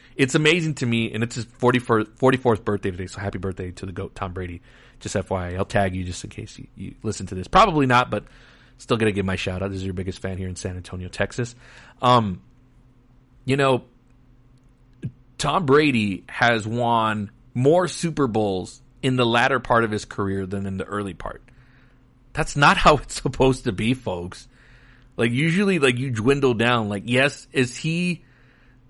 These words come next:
does he need more support in terms of, like, not carrying the whole thing by himself? Like, you look at Super Bowl fifty-one, right? And that was probably, like,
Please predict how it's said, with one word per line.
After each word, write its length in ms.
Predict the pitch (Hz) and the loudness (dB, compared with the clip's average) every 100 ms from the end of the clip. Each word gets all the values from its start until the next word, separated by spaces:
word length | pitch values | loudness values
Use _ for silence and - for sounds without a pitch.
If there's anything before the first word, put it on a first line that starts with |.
| _ _ _ _ - | _ _ _ _ 4
does 180 | 143 | 4
he 140 | 135 170 | 4 0
need 220 | 165 165 | 0 0
more 260 | 151 156 151 | 0 0 0
support 640 | - 135 - 120 143 156 | 0 -2 -2 2 4 4
in 180 | 135 127 | -2 -2
terms 340 | 135 135 131 | 0 2 2
of, 160 | 131 110 | 2 4
like, 440 | 117 110 101 - _ _ | 4 4 2 -4 _ _
not 340 | 117 120 120 - _ _ _ | -2 0 0 -4 _ _ _
carrying 640 | - - 123 127 135 139 | -6 -2 2 2 2 0
the 80 | 131 | 0
whole 200 | 117 123 | 2 2
thing 280 | 123 127 123 | 2 -2 0
by 160 | 113 113 | 2 2
himself? 580 | 107 - 113 117 131 | -2 0 2 2 0
Like, 320 | 113 104 92 - _ _ - _ _ _ | -4 -4 -6 -12 _ _ -20 _ _ _
you 160 | 117 135 | -4 0
look 240 | 151 147 | 0 0
at 200 | 143 117 | 0 -2
Super 320 | - - 131 | -4 -4 0
Bowl 200 | 127 120 | 2 4
fifty-one, 580 | 117 120 117 101 101 101 | 4 0 0 -2 0 -2
right? 220 | 95 98 | -2 -4
And 140 | - 101 | -4 -2
that 80 | 107 | -2
was 120 | 113 | -2
probably, 480 | - 120 117 117 117 | 2 2 2 0 0
like, 300 | 101 85 | 0 -4